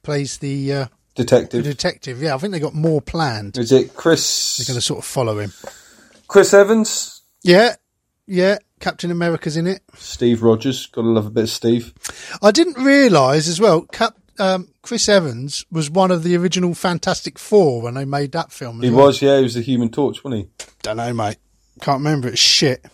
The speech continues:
Speaker 1: <laughs> I don't know. I keep meaning to watch it again. And the original Hulk.
Speaker 2: Yeah. What, um, Eric Bana?
Speaker 1: Yeah. Yeah, really long-winded, wasn't it?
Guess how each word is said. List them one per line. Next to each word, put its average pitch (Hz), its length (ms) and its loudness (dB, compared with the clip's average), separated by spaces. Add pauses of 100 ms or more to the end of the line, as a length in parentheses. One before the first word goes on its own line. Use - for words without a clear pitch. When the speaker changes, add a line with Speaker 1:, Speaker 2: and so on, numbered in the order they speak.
(440)
Speaker 1:
<laughs> - 260 -16 (2000)
I 185 80 8
don't 220 120 6
know. 214 140 10
I 185 40 4
keep 262 200 -2
meaning 208 280 0
to 170 120 -4
watch 180 260 0
it 156 160 -4 (380)
again. 147 380 -2 (300)
And 175 200 4
the 175 160 6
original 165 420 0
Hulk. 165 320 -2
Speaker 2:
Yeah. 123 260 6 (320)
What, 120 280 4
um, 131 600 2 (260)
Eric 127 260 2
Bana? 117 300 2
Speaker 1:
Yeah. 135 400 4 (720)
Yeah, 117 320 -8
really 123 280 -4
long-winded, 117 640 -2
wasn't 117 240 -12
it? - 80 -20